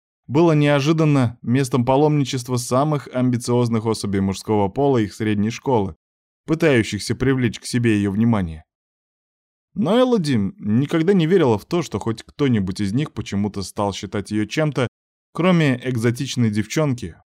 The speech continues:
просто от того, что у нее выросла грудь и оформилась красивая фигурка.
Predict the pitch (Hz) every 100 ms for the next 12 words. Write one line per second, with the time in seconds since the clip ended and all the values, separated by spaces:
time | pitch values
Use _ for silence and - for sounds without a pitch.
0 | - 139 127 120 104 120 123 123 104 98
1 | 101 101 117 101 104 98 110 156 - _
2 | _ _ _ 117 113 104 101 117 107 98
3 | 90 - 98 95 101 95 98 117 120 120
4 | 92